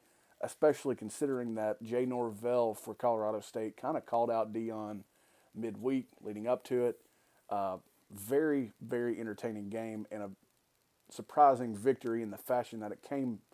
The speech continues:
for Colorado. And then you look over to Oregon, who has been much more balanced than Colorado to this point, maybe not quite as worried about the statistics.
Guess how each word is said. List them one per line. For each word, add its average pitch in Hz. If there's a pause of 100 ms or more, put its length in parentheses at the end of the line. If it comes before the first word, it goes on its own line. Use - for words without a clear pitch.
(460)
for 110
Colorado. 117 (760)
And 113
then 110 (160)
you 123
look 113
over 110
to 101
Oregon, 151 (680)
who 127
has 110
been 113
much 117
more 113
balanced 139 (120)
than 107
Colorado 107
to 104
this 101
point, 113
maybe 117
not 113
quite 120
as 107
worried 117
about 113
the 110
statistics. -